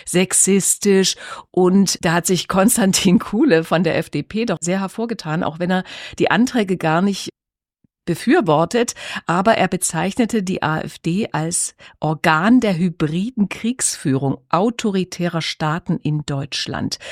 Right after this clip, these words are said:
vor allem Russland, aber wenn die Bezahlung stimmt, auch China. Was geht in so einem Politiker vor, der sowas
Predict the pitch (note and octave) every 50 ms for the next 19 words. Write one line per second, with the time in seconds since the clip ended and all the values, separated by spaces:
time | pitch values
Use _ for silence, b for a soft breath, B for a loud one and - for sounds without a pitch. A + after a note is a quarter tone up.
0 | B B - - E3+ - - D3 E3 G3 G3 F#3 D#3 - D#3+ F#3+ A3+ - - -
1 | G#2+ G3 G3 G#3 G3+ - - C3+ C#3 D#3+ F3+ F#3 G3 F3+ C3+ D3 D#3+ F#3+ F3 F3+
2 | E3 - D3 - - - - D3 D#3 D#3+ D#3+ D#3 C#3+ - - D3 D3 D#3 - -
3 | - C#3 D3+ D#3+ - - - - F3 F3 F3 D#3+ B2 A2+ B B B B B B
4 | B B _ _ B B B - - - D3+ - - - G3+ A#3 A3+ - G3+ F#3
5 | F3+ F3+ - - D#3+ E3+ F3 E3 - - E3 F3+ G3 - - - F3 D#3+ - -
6 | - - D#4 D4 D#3+ C3+ C3 C3 - C#3+ C3 C#3+ C#3+ - -